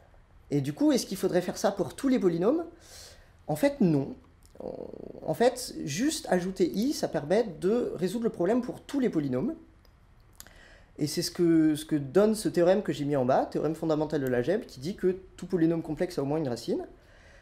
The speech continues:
Ça veut dire qu'en fait, une fois que j'ai i,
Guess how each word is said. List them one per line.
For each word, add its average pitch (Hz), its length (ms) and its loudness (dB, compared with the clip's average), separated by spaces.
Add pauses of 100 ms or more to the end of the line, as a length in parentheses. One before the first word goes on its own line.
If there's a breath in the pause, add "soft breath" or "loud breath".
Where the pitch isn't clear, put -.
Ça - 120 -2
veut 139 60 0
dire - 180 4
qu'en 160 100 4
fait, - 580 2 (240)
une 202 140 4
fois 240 200 8
que 180 60 2
j'ai 165 160 2
i, 254 360 -2